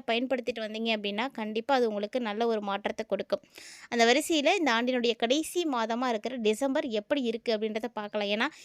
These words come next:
இந்த முப்பது நாளும் தாண்டிட்டோம் அப்படின்னா, நம்ம புதிய வருஷத்துல அடி எடுத்து வச்சிடுவோம். So, புதிய ஆண்டுக்கான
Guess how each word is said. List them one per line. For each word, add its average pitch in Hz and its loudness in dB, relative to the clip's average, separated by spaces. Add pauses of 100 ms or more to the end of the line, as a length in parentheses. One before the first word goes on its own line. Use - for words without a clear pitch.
(180)
இந்த 247 2
முப்பது 254 2
நாளும் 269 2
தாண்டிட்டோம் 247 2
அப்படின்னா, 226 0
நம்ம 269 2
புதிய 302 0
வருஷத்துல 240 0
அடி 220 -2
எடுத்து 214 -2
வச்சிடுவோம். 220 -2
So, 247 -4
புதிய 254 4
ஆண்டுக்கான 226 2